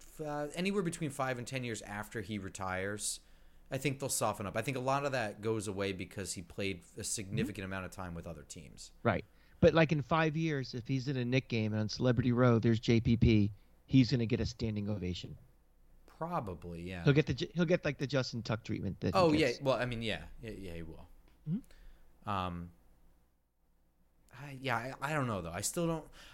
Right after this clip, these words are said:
Speaker 1: I still, like, I still don't think so. But
Speaker 2: Mm-hmm.
Speaker 1: who knows?
Speaker 2: Yeah.
Speaker 1: Bringing us back to defense, though, that, like I said, Evan Neal, John Feliciano, they're really the only offensive injuries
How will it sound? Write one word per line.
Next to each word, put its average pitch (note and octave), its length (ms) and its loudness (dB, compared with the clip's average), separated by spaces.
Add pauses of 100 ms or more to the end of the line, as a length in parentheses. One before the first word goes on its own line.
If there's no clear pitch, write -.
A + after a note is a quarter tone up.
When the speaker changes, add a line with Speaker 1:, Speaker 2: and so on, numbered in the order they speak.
Speaker 1:
I C#3 40 0
still, F#3+ 280 0
like, D3+ 260 0 (920)
I B2 40 -12
still C3+ 220 -4
don't G#2 160 -4
think E2 140 -10
so. E2+ 200 -14 (220)
But B2 240 0
Speaker 2:
Mm-hmm. D3+ 240 2 (440)
Speaker 1:
who A#2+ 60 0
knows? E2+ 360 -6 (440)
Speaker 2:
Yeah. C3+ 180 0 (440)
Speaker 1:
Bringing G3+ 360 4
us D#3+ 120 0
back E3 240 0
to C#3 80 -4
defense, C#3+ 440 -2
though, B2 120 0
that, B2+ 300 -6
like D3 160 2
I D#3 40 2
said, C#3+ 340 -2
Evan D#3+ 280 -2
Neal, D#3 380 -2 (140)
John C#3 260 -2
Feliciano, C3 540 -2
they're C3 140 -2
really D3 300 -2
the D3 160 0
only C3 320 -2
offensive A2 580 -6
injuries B2+ 680 -6